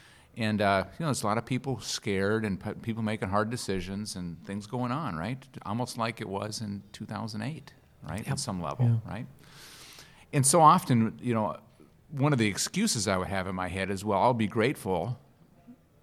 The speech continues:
Speaker 1: when we have something to be grateful about, which is a successful business, or if I can get out of this hole, or if I can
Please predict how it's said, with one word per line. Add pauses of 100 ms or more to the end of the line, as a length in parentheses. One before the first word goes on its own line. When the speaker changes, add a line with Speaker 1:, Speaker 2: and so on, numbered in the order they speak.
(160)
Speaker 1:
when
we
have
something
to
be
grateful
about,
which
is
a
successful
business,
or
if
I
can
get
out
of
this
hole,
or
if
I
can